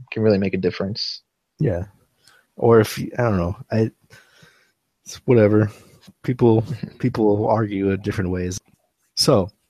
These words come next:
Speaker 2: um, how do you think Stevenson played out of all their events, events this weekend?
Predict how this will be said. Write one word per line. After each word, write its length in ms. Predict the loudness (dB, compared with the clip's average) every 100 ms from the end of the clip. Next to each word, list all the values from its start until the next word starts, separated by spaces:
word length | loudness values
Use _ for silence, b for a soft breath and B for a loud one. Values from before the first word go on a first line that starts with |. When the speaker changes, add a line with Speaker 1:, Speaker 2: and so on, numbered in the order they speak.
| _ _ _ _ _ -20 _ -6 0
Speaker 2:
um, 580 | 4 4 4 4 0 -2 _ _ _ _
how 100 | -2
do 60 | 0
you 60 | 2
think 240 | 0 -2
Stevenson 640 | -4 -2 0 0 -2 -4
played 520 | -2 0 2 2 -2 -8 _ _ _ _
out 140 | -8 -6
of 220 | -6 -10 -10
all 180 | -8 -6
their 220 | -4 -4
events, 360 | -4 -6 -6 -10 -10 _
events 380 | -8 -6 -6 -8
this 200 | -10 -8
weekend? 400 | -8 -6 -8